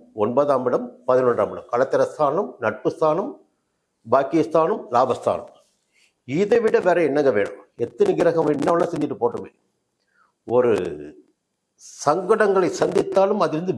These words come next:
வெளிவரக்கூடிய நிலை, ஒரு நெருப்பு வளையம் விட்டாலும் நெருப்பு வளையத்தில் வெளியில் வரக்கூடிய நிலை, சாதித்து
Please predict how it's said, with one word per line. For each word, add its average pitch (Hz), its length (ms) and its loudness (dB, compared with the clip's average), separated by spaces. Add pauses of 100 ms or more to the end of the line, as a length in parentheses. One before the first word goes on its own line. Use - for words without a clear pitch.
வெளிவரக்கூடிய 233 720 0 (100)
நிலை, 110 160 -2 (1300)
ஒரு 123 200 2
நெருப்பு 214 360 2 (100)
வளையம் 190 340 2
விட்டாலும் 208 440 0
நெருப்பு 185 200 2
வளையத்தில் 170 300 -2
வெளியில் 233 280 2
வரக்கூடிய 143 320 -2
நிலை, 120 140 0 (1000)
சாதித்து 214 460 2